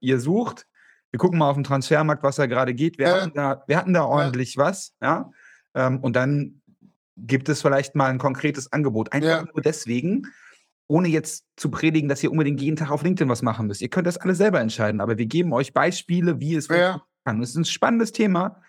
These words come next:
Speaker 1: gerade eben halt in dieser, ähm, schweren Recruiting-Zeit, ähm, weil die Talente gibt es fast wenig
Speaker 2: Ja.
Speaker 1: da draußen, ja, ähm, da, das eben halt mit auf der Fahne zu haben, wenn ihr euch eben halt damit beschäftigt,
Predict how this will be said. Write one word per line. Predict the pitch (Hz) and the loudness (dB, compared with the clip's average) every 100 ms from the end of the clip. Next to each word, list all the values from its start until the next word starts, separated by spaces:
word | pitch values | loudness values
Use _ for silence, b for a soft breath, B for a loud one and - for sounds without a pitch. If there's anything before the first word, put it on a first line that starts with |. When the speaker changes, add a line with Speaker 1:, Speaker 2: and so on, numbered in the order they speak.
| b - | b -2
Speaker 1:
gerade | 123 175 180 175 165 | 2 2 4 2 0
eben | 170 160 160 | -2 0 0
halt | 156 151 | 0 0
in | 151 | 0
dieser, | 147 143 135 123 127 | 2 2 2 0 -4
ähm, | 127 127 120 120 | -2 0 -2 -4
schweren | - 160 185 170 | -2 2 2 2
Recruiting-Zeit, | 147 - 180 143 123 135 143 170 - b b b _ | 0 -2 -2 0 0 0 0 0 -8 b b b _
ähm, | 120 123 127 120 | 0 0 0 0
weil | 117 120 | 0 0
die | 110 - - | -6 -14 -4
Talente | 139 151 175 147 | 2 2 2 0
gibt | 190 180 | 2 0
es | - - _ - | -2 -8 _ -4
fast | 143 - | -4 0
wenig | 135 165 175 | 2 2 0
Speaker 2:
Ja. | - | -2
Speaker 1:
da | 135 | 0
draußen, | 127 147 160 214 254 _ | 2 0 0 -4 -4 _
ja, | 117 160 B B B B _ | -6 -4 B B B B _
ähm, | 127 127 131 131 131 | 0 2 2 0 0
da, | 131 - 104 | 0 -2 -2
das | 110 135 - | -2 -2 -2
eben | 143 147 135 | -2 0 2
halt | 131 127 | 0 0
mit | 135 | -2
auf | - - | -2 -4
der | 120 | -2
Fahne | 120 117 95 | -2 -2 -4
zu | - | -6
haben, | 92 92 | -4 -4
wenn | 98 104 | -4 -2
ihr | |
euch | 101 101 | -4 -4
eben | 95 95 | -6 -4
halt | 95 | -4
damit | 98 98 95 | -4 -4 -6
beschäftigt, | 104 90 - - _ | -10 -14 -18 -20 _